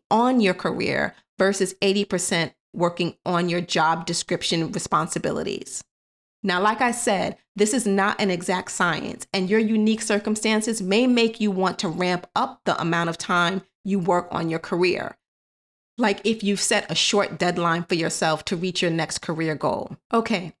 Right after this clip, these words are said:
I hope you found today's conversation helpful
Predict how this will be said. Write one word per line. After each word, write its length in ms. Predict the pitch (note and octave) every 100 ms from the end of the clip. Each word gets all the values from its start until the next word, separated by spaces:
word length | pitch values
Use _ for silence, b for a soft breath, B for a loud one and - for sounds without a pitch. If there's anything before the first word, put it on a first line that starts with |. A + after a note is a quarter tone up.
| _ _ -
I 80 |
hope 300 | A3+ - F4+
you 80 | A4
found 320 | G#4 A3+ A3+
today's 320 | A3 F3+ F3 F3
conversation 720 | F#3 E3+ E3+ - E3 - D#3
helpful 600 | D#3 - - - -